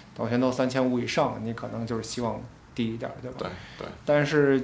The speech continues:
Speaker 1: 就是没有说绝对的说必须我这个人就应该在哪哪哪儿，
Speaker 2: 是。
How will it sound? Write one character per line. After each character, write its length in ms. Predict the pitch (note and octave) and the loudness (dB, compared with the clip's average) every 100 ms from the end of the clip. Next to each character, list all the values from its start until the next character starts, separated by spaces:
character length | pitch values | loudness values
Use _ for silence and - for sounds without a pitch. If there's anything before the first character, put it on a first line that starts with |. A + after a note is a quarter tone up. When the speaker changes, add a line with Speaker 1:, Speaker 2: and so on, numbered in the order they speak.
| - | 0
Speaker 1:
就 160 | C#3+ | -2
是 140 | C3 B2+ | 2 2
没 160 | A#2 | 6
有 180 | C3+ A#2+ | 6 6
说 200 | A2 B2+ | 4 2
绝 280 | B2+ G#2+ A2+ | 0 0 4
对 220 | E3+ C3+ | 6 6
的 100 | G#2 | 4
说 160 | - A2+ | 0 -2
必 220 | A2+ B2+ | 2 0
须 340 | A#2+ D#3 D3 - | 4 4 4 2
我 160 | A2 | -2
这 100 | G#2+ | 0
个 80 | A2 | 0
人 160 | G#2 A2+ | 0 -2
就 140 | A#2 | -2
应 160 | A2 B2+ | 0 4
该 240 | C3 B2+ B2 - | 6 4 2 -4
在 160 | A2+ | -4
哪 140 | G2+ G#2+ | -2 -2
哪 120 | G#2+ | -4
哪 60 | |
儿， 140 | G#2+ - - - | -4 -10 -16 -14
Speaker 2:
是。 320 | - - G#2 | -8 -4 -4